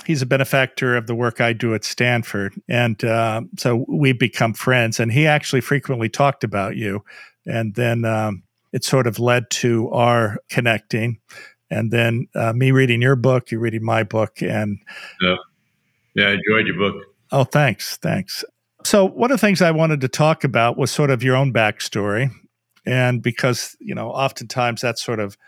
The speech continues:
Speaker 1: drives who we become or how we interact with others.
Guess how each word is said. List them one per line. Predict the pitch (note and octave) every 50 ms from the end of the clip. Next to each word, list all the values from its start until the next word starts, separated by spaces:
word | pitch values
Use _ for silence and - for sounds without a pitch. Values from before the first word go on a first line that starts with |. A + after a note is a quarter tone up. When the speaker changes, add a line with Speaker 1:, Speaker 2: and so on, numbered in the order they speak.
| _ _ _ _ _ _ -
Speaker 1:
drives | B2+ - C3 B2 B2 B2 B2 B2 B2 B2 A#2+ A#2+ A2 G2 - - - - - - _ _ _ _ _ _ _ _ _ _ _ _ _ _ _ _ _ _ _ _ _
who | _ - - - - D#3 D3+ C#3+
we | B2+ C3 B2+ B2
become | A2 A#2 A2+ - - - - A#2+ A#2 A#2 A#2 B2+ B2
or | A2+ G#2 G2+ G2 G#2 G#2+ - - - - - - - _
how | - A#2+ A#2+ B2 A#2+
we | A#2+ A#2+ A#2
interact | - - C#3 A#2+ A#2+ A#2 A2+ A#2 B2 B2 - - -
with | A2+ G#2 - -
others. | G#2+ G#2 G2+ A2+ A2 A2 A2 - - -